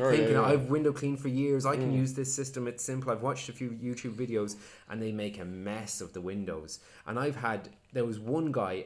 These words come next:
Speaker 2: and he was from Oma.
Speaker 1: Right.
Speaker 2: And he was panicked off his head because he was like,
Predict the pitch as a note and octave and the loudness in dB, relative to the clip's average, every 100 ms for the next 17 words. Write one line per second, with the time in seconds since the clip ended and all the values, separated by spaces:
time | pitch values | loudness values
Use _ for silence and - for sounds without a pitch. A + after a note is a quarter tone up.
0 | - G2+ G2 F#2+ G2 - G#2+ G#2+ G#2 A#2+ | -8 -8 -6 -8 -12 -12 -10 -8 -6 -4
1 | D3 F2+ D2+ _ _ _ - - - - | -4 -6 -10 _ _ _ -20 -16 -14 -14
2 | - A2+ A2+ A2+ - B2+ A2 G#2 - - | -10 -6 -4 -6 -4 -4 -2 -6 -8 -18
3 | - - - D#3 C#3 G#2+ A2 G2 - F2 | -16 -14 -6 -4 -2 -4 -6 -10 -8 -14
4 | - G2 F2 - F#2 - F#2+ G#2 F#2+ F#2+ | -8 -6 -6 -8 -12 -10 -10 -10 -8 -10